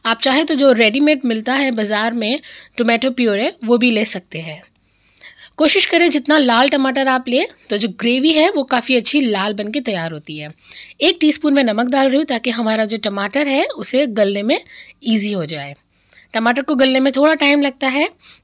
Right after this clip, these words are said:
तो अब हम टमाटर को अच्छे से ढक के पकाएंगे। तो मैंने यहाँ पे ढक्कन को ढक के तकरीबन पाँच मिनट तक लो फ्लेम पर पकाया है। ये देखिए थोड़ा थोड़ा हल्का हल्का सा ऑयल भी रिलीज होना स्टार्ट हो गया है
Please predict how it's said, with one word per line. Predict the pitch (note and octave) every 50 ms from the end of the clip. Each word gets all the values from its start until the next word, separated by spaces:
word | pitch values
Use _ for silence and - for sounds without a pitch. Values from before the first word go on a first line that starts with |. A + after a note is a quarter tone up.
| _ -
तो | A#3 A#3
अब | B3+ A#3+ G#3+ A3
हम | - C4 C#4+ E4+ F4 - _ _
टमाटर | A#3+ A3 A3 A3 A3+ A3 - _ _ _ _ _ _ _ _ _ B3+ A#3+ A3+
को | A3+ - A#3
अच्छे | A3+ A3 - - B3+ B3
से | - C4+ A3+
ढक | G3+ F3 F3+ A3+ C4+ -
के | - C4+ A#3
पकाएंगे। | - F#3 - F3+ F3+ E3+ F3+ G3+ C4+ D4+
तो | - C4+
मैंने | A#3 A#3 A3 A#3
यहाँ | G#3+ A3 G#3+
पे | - A3
ढक्कन | G#3 A3+ A3 - - A#3+ A#3+
को | A#3+ A#3+ A3+
ढक | G#3 G#3+ A#3+ B3 C#4 C4 - -
के | G3 G3+ C#4+ - - - - - - -
तकरीबन | A#3 G#3+ B3 B3 B3 C4 B3
पाँच | B3+ C4 C4 D#4+ F4+ - D4
मिनट | D4 C#4+ C#4+ C#4 -
तक | D4 C#4+ C4+ -
लो | A#3+ A3 B3 C4+
फ्लेम | - C#4+ C#4 C4+ B3+
पर | C#4 C4+ C4
पकाया | C4+ A#3+ - A#3+ A#3 A3+ A#3+ B3+
है। | C4 C#4+ F#4 - - _ _ - - - - - _ -
ये | G#3+ G3+
देखिए | G3 G3 - - C#4+
थोड़ा | - D4 E4 F4+ F4+ F4+ F4
थोड़ा | E4 D#4 D#4 D#4 D#4+ D4+
हल्का | C4+ B3+ B3 A#3+ - C#4
हल्का | C4+ C4+ B3 A#3 - A#3 A3+
सा | - C4 C#4+ F4+ G4 - - - - - _ _ _ _ _ _ _ _
ऑयल | - A3 B3+ D#4 E4
भी | C#4+ D#4+
रिलीज | C#4+ C4+ B3 B3 B3+ A#3
होना | B3 A#3+ A#3 A3+
स्टार्ट | - - G#3+ G3+ G#3+ - A3
हो | A3
गया | G#3 A3+ A3
है | A3+ C#4 G4